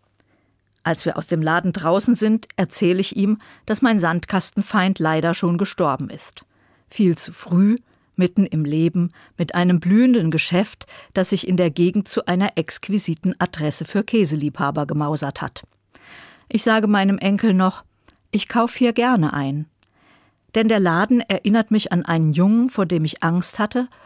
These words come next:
und an dem ich gelernt habe, wie ich die Angst überwinden kann. Nämlich, indem ich den Weg in den Sandkasten nicht alleine ging. Freunde mitnahm. Zusammen haben wir Spiele erfunden, bei denen viel Sand flog. Nicht gegeneinander, sondern in die Luft.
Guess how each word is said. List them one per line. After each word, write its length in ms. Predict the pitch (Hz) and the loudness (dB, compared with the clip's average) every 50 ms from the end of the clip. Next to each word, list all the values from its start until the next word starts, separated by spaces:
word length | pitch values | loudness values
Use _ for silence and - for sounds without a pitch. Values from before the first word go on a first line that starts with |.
| - _ _ _ | -20 _ _ _
und 240 | - 220 208 - - | 0 0 2 2 2
an 80 | 190 | 2
dem 160 | 175 214 202 190 | 2 2 2 2
ich 140 | 185 - | 0 -2
gelernt 500 | - 180 165 156 151 151 165 180 196 - | -2 -2 0 0 0 0 0 -2 -2 -2
habe, 280 | 214 196 196 185 214 202 - - - - - - | -2 -2 0 0 -2 -4 -6 -10 -20 -20 -10 -4
wie 140 | 180 196 196 | -2 -2 -2
ich 140 | - - - | -2 -4 -6
die 180 | 240 - - | -6 -4 -2
Angst 280 | 165 156 165 - - - | -2 -2 -2 -4 -4 -6
überwinden 640 | - 214 175 220 214 185 185 165 151 - - 139 131 | -4 -2 0 0 2 2 2 0 0 -2 -6 -12 -12
kann. 260 | - - 127 127 127 131 _ _ _ _ _ _ _ _ _ _ _ _ _ _ _ _ _ 202 | -10 -12 -12 -12 -12 -14 _ _ _ _ _ _ _ _ _ _ _ _ _ _ _ _ _ 0
Nämlich, 440 | 202 208 208 202 214 208 - - _ | 2 4 4 4 2 0 -2 -6 _
indem 420 | - 214 202 202 175 214 220 226 226 | -2 0 2 2 2 2 2 4 2
ich 180 | 233 - - | 2 0 0
den 240 | - 208 190 185 156 | 0 2 2 2 2
Weg 200 | 180 202 214 - | 2 0 0 0
in 120 | - 190 | -2 -2
den 180 | 180 180 175 170 | 0 0 0 0
Sandkasten 640 | 156 165 180 185 - - - 190 - - - - 185 | 0 0 -2 -2 -4 -4 -6 -6 -6 -4 -2 2 2
nicht 280 | 180 190 185 - - - | 4 4 2 0 -2 -2
alleine 420 | 180 180 180 190 226 196 143 147 | -2 0 2 2 0 0 0 -2
ging. 280 | - - 117 - - 120 _ _ _ _ _ - - - - _ _ _ _ | -6 -8 -12 -12 -12 -14 _ _ _ _ _ -20 -20 -20 -20 _ _ _ _
Freunde 440 | - - - 202 220 277 208 160 160 | -12 -4 0 2 2 2 2 2 0
mitnahm. 520 | 151 143 143 - - 131 123 117 127 131 - _ _ _ - - - - - _ _ | -2 -4 -6 -8 -8 -8 -6 -6 -8 -10 -12 _ _ _ -20 -20 -20 -20 -20 _ _
Zusammen 420 | - - 190 180 208 226 254 269 254 | -2 0 0 2 4 4 4 4 4
haben 180 | 220 233 220 | 4 4 4
wir 100 | 208 208 | 4 2
Spiele 360 | 185 - - - 233 269 277 226 | 0 -2 -2 0 2 2 2 2
erfunden, 600 | - - 156 - - 185 180 180 202 - 220 196 | 0 -2 -4 -4 -2 0 0 0 2 0 0 0
bei 120 | 190 180 | 2 0
denen 280 | 170 185 196 190 196 196 | 2 2 2 2 2 0
viel 300 | - - 285 320 330 294 | 2 2 2 4 2 2
Sand 320 | - 202 180 165 151 - | 2 0 0 0 -2 -4
flog. 480 | - - - - - - 139 - - - - | -8 -12 -10 -10 -10 -12 -14 -16 -20 -8 -2
Nicht 300 | - 196 190 - - - | 0 0 0 0 -2 -4
gegeneinander, 920 | - 175 156 156 - 165 - 175 185 185 196 214 214 233 247 285 311 339 | -2 0 0 0 -2 -2 -2 0 0 2 2 2 2 2 2 2 2 0
sondern 420 | - - 175 165 170 165 180 190 190 | 0 0 -2 -2 0 0 0 0 2
in 120 | 208 214 | 2 4
die 100 | 233 254 | 4 4
Luft. 460 | 233 180 147 143 - - - - - | 4 4 2 0 -4 -14 -18 -20 -20